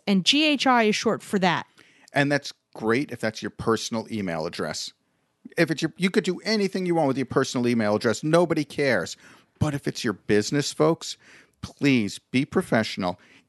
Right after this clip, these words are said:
Speaker 2: Get your domain name, get an email address at your domain name.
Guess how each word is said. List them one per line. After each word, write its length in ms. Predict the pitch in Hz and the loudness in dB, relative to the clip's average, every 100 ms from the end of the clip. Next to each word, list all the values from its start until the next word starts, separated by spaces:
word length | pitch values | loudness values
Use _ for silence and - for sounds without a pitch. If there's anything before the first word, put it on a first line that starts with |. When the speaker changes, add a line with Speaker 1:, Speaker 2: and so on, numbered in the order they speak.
| 120 _ | -20 _
Speaker 2:
Get 320 | 135 135 - | 2 2 0
your 200 | - 143 | -8 -6
domain 420 | 113 120 113 147 160 | 0 0 2 0 0
name, 320 | 156 160 139 | -2 -4 -4
get 160 | 135 110 | -2 -2
an 100 | 113 | 0
email 320 | 127 135 127 | -2 0 0
address 340 | 120 135 123 - | 0 -2 -4 -4
at 220 | - 143 - | -2 -2 -2
your 140 | 139 | -4
domain 320 | 135 135 135 | 0 0 0
name. 120 | 135 | 0